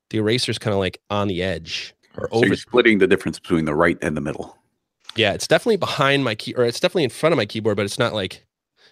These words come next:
Speaker 1: it, it, it's, it's not centered on my keyboard. So I kinda have, like, my right hand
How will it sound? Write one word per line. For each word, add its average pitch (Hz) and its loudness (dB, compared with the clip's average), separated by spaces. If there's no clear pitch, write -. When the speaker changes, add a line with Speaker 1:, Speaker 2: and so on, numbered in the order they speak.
Speaker 1:
it, 113 -2
it, - -8
it's, 107 -4
it's 113 -4
not 117 -2
centered 104 -2
on 90 -2
my 85 -6
keyboard. 85 -10
So 92 -2
I 101 -6
kinda 107 -2
have, 98 -4
like, 101 -4
my 104 -2
right 101 0
hand 98 0